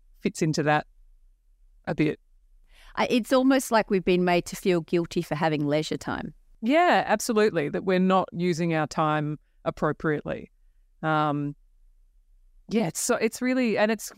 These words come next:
Speaker 1: it's very pervasive. You know, I mean, uh, people like you and I, like, I think we're, we're con-, capable of thinking pretty critically, and I still find that it's very hard for me to just sit down and stare out a window.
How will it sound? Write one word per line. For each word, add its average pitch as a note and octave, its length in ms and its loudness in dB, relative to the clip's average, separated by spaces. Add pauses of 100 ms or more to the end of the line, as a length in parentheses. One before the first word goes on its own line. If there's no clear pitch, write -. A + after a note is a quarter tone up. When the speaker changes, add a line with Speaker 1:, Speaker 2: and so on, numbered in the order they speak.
Speaker 1:
it's B3+ 280 0
very C#4 160 2
pervasive. G3 560 -2
You A3 80 0
know, G#3+ 80 4
I G3 140 4
mean, G#3+ 140 2
uh, G#3+ 260 2
people B3 240 0
like F#3 160 4
you F#3 140 2
and F3+ 100 0
I, G#3+ 160 4
like, E3+ 200 2
I F#3 80 2
think G#3 220 -2
we're, F3+ 240 2
we're F3+ 200 -4 (760)
con-, F#3 200 0 (180)
capable G#3 400 2
of E3 80 -2
thinking F#3 300 0
pretty D#3+ 220 -2
critically, G#3 480 -2
and D#3+ 100 -2
I F3 140 0
still G#3 420 0
find D#3+ 640 0
that D3+ 240 0 (340)
it's - 140 -12
very E3 300 2
hard D3 340 0
for - 140 -6
me C#3+ 160 0
to C#3+ 60 -4
just - 180 -8
sit D#3 160 -8
down D3 180 -2
and C#3 100 -6
stare D3 280 -2
out C#3+ 100 -2
a C#3+ 60 -6
window. E3+ 340 0